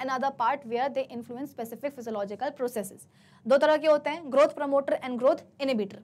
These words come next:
ग्रोथ प्रमोटर होते हैं auxins, gibberellins and cytokinins, और ग्रोथ इनहिबिटर्स होते हैं abscisic acid and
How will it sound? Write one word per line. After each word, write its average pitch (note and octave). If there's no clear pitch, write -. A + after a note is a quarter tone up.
ग्रोथ D4+
प्रमोटर D4
होते D4
हैं D4+
auxins, A#3+
gibberellins B3+
and B3+
cytokinins, B3+
और B3
ग्रोथ C4
इनहिबिटर्स C#4
होते B3+
हैं D4
abscisic B3+
acid A#3
and E4+